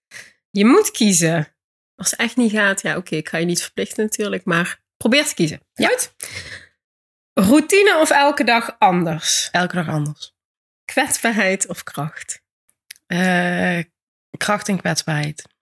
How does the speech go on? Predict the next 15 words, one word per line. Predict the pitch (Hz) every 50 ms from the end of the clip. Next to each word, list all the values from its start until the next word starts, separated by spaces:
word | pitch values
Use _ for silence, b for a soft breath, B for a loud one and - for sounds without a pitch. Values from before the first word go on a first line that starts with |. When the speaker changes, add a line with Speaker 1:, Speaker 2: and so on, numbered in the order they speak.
| _ _ _ _ _ _ _ _ _ _ _ _ _
Speaker 1:
Die | - 208
tel | - 190 170 175
ik | 175 -
wel | - 156
goed, | 156 - - 180 -
hoor. | - 269 330 - - 269 226
Speaker 2:
<laughs> | -
Speaker 1:
Ja. | 170 160 - 320 - B B B B B B B B B B B B _ _
Ehm, | - 220 214 214 202 202 202 202 208 202 180 - - - _ _ _ _ _ _ _ _ _ _ _
openheid | - 247 269 311 - 392 349 381 381 339 330 311 - - _ _
of | - 277 294 -
zaken | - 294 269 254 254 247 - 262 233 226 - - - _ _ _ _ _
voor | - 262 226
jezelf | 220 - 143 147 -
houden? | - 110 104 - 175